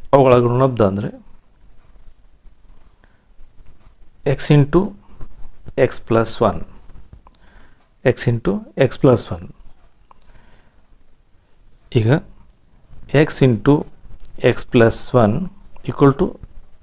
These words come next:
ಗುಣಲಬ್ಧ ನೋಡ್ರಿ ಕೊಟ್ಟಾರ, ಮೂರ್ನೂರ ಆರು.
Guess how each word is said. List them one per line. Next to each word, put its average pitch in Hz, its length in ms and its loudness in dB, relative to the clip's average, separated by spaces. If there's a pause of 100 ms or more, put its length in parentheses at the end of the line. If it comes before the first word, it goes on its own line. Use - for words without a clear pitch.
(300)
ಗುಣಲಬ್ಧ 131 300 2 (100)
ನೋಡ್ರಿ 104 220 0
ಕೊಟ್ಟಾರ, 104 260 0 (460)
ಮೂರ್ನೂರ 104 360 0 (880)
ಆರು. - 200 -2